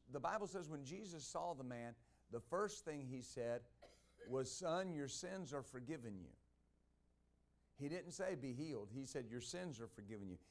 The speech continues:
Immediately, those religious leaders in the, in the room begin to say, "Well, this man speaks blasphemies. Who can forgive sins but God only?" And Jesus said, "Why do you reason this in your hearts? Whether it's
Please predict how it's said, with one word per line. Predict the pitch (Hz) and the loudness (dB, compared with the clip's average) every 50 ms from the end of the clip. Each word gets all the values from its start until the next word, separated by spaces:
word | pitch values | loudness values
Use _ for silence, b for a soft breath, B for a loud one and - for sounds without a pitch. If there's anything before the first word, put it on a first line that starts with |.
| B B B | B B B
Immediately, | 113 131 151 175 190 - 175 156 - 131 131 127 | 2 4 4 4 6 6 4 4 4 2 2 4
those | 123 131 127 123 - B B B B B - | 6 6 6 4 2 B B B B B -6
religious | 120 135 143 160 175 160 139 147 127 117 | -4 -2 0 0 -2 -2 -4 -6 -8 -6
leaders | 151 151 147 135 131 120 117 | -4 -2 -2 -2 -2 -2 -2
in | 143 135 131 123 | -2 -2 -2 0
the, | 113 120 113 107 95 - b b b b b b b b - - | 0 0 0 0 -2 -4 b b b b b b b b -4 0
in | 147 147 147 131 | 0 2 2 2
the | 117 123 120 117 | 2 2 2 4
room | 120 143 160 170 160 143 131 | 2 2 2 2 2 2 0
begin | 117 131 117 143 147 139 120 | -2 -2 -2 0 -2 -2 -2
to | 120 | -4
say, | - - 151 135 131 | -2 2 4 4 4
"Well, | 127 127 127 123 117 101 B B B B | 6 6 6 6 6 4 B B B B
this | 127 156 151 - - | 4 4 4 4 0
man | - 147 143 139 113 | 0 0 0 0 -2
speaks | - - 160 147 - - | -2 -2 -4 -4 -4 -4
blasphemies. | - 131 147 151 147 - - - 127 123 120 113 104 - | 0 4 4 4 4 2 -2 -4 -4 -2 -2 -2 -2 -2
Who | 151 160 156 | -2 -2 0
can | - 151 135 107 B B B B B - | 0 -2 -2 -2 B B B B B -8
forgive | 101 123 135 131 120 151 151 127 110 | -2 0 0 2 2 2 0 0 -2
sins | - - 151 147 139 131 104 | -2 -2 -2 -2 -2 -4 -4
but | 101 120 135 123 127 | -4 -4 -4 -2 0
God | 131 139 139 131 127 127 | 2 4 4 4 4 2
only?" | 135 143 143 131 123 123 113 98 - - b b b b b b b b b 107 | 2 2 2 0 0 -2 -4 -6 -8 -12 b b b b b b b b b -2
And | 127 131 120 | -2 0 0
Jesus | 135 165 170 165 - 151 147 127 | 0 0 0 -2 -4 -6 -6 -4
said, | - 175 151 143 139 | -2 -2 -2 0 2
"Why | 143 151 156 156 | 4 4 6 4
do | 156 151 | 2 0
you | 156 156 | -2 -4
reason | 151 156 160 160 160 147 127 160 151 147 | -2 -2 -2 -2 -2 -4 -6 -6 -6 -4
this | 151 156 156 - - | -4 -4 -4 -4 -6
in | 165 151 156 | -6 -6 -4
your | 151 151 156 143 | -4 -2 -2 0
hearts? | 160 175 185 170 131 - 120 | 0 0 0 -2 -4 -2 0
Whether | 139 139 131 131 135 | 0 0 2 0 -2
it's | 127 - | -2 -4